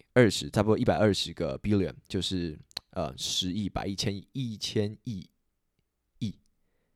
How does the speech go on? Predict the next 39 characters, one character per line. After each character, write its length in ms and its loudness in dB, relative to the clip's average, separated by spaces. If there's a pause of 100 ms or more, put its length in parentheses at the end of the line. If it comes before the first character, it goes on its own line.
(360)
OK， 320 0 (400)
一 80 0
千 180 2
亿 80 -4
亿， 280 -6 (220)
呃， 300 -2 (440)
我 100 -4
想 140 -4
一 20 -8
下， 180 -6 (180)
我 120 -10
算 140 -2
的 40 -6
对 80 -2
不 80 -6
对？ 160 -4 (1000)
十 240 -6
亿、 200 0
百 220 -6
亿、 160 -8
千 240 -8
亿， 100 -16 (140)
啊， 160 2
一 80 0
千 180 2
亿 120 2
啦， 120 -4
一 60 -2
千 180 0
亿。 140 -2 (440)
OK， 280 4 (400)
它 140 8
就 100 8
是 240 6
一 100 0
千 320 4
亿 160 2
美 240 -4
金。 300 -4